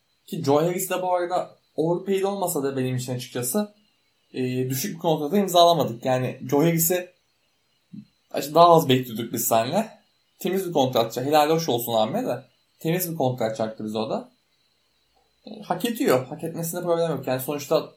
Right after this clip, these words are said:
e, ligin, ligdeki en iyi şutör şu an. Şey olarak.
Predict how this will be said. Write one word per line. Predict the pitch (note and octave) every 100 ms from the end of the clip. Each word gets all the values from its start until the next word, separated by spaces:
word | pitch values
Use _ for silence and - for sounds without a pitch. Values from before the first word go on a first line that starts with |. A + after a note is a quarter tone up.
| _
e, | B2 B2 A#2+ A2+ -
ligin, | C#3 C#3+ D#3+ - B2+
ligdeki | C3+ D3+ D#3+ F3
en |
iyi | C3
şutör | C3 C#3+ C#3
şu | -
an. | A2 - _ _ _ _
Şey | - A#2
olarak. | F#2+ F2+ -